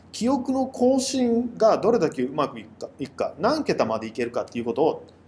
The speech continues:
鍛える訓練法、訓練方法です。これは映像を使ったり、音を使ったり、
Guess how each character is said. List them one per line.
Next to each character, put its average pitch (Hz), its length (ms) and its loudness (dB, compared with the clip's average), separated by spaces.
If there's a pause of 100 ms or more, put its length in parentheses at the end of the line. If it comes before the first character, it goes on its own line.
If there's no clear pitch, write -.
(100)
鍛 247 220 0
え - 40 0
る 202 340 -2
訓 220 160 -2
練 135 120 -2
法、 - 100 -10 (180)
訓 196 140 -4
練 196 100 0
方 185 160 -2
法 120 100 0
で 95 80 -6
す。 - 160 -14 (300)
こ 202 80 0
れ 196 80 4
は - 120 0
映 143 200 4
像 143 100 2
を 143 60 2
使 143 180 -4
っ 147 100 -6
た 151 180 -2
り、 156 260 -2 (120)
音 131 260 -2
を 127 40 2
使 - 220 -10
っ - 40 -10
た 123 200 -6
り、 170 180 -4